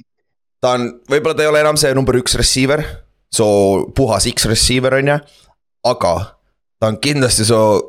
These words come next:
väga-väga hea number kaks receiver on ju. Nii et, äh, mis te arvate? Okei, alustame sealt. Kus te tahaksite teda näha?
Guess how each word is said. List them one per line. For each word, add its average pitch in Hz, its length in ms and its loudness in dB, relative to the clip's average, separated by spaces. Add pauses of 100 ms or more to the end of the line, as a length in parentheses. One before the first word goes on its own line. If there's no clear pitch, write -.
(1300)
väga-väga 127 460 0
hea 120 100 2
number 113 220 2
kaks - 220 0
receiver 101 400 2
on 90 120 2
ju. 87 80 -2 (440)
Nii 120 180 2
et, 107 320 -2
äh, 104 400 2 (840)
mis 170 160 0
te 180 80 -2
arvate? 110 460 -2 (1080)
Okei, 143 200 0
alustame 139 300 -2
sealt. - 260 -2 (140)
Kus 151 140 2
te - 40 0
tahaksite 139 540 -2
teda 98 300 0
näha? 95 260 0